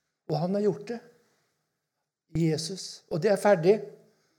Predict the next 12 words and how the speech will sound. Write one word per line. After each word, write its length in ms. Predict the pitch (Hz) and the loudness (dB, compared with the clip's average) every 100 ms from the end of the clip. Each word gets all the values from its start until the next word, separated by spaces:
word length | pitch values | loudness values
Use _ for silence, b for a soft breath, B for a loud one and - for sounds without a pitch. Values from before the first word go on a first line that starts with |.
| _ - | _ 8
og 140 | 185 | 10
det 80 | 208 | 12
skal 240 | 202 185 190 | 10 10 10
ikke 180 | 208 | 10
legges 400 | 202 196 180 170 208 | 12 12 12 6 10
noen 320 | 196 190 196 | 12 12 10
ting 220 | - 190 196 | 2 2 4
til. 260 | 180 196 226 - - _ _ _ _ _ _ _ _ _ _ 185 | 4 2 2 -10 -20 _ _ _ _ _ _ _ _ _ _ 2
Og 120 | 185 | 6
ved 180 | 180 208 | 10 12
dette 240 | 202 - 214 | 10 8 6
huset 460 | 190 165 202 214 | 6 4 4 2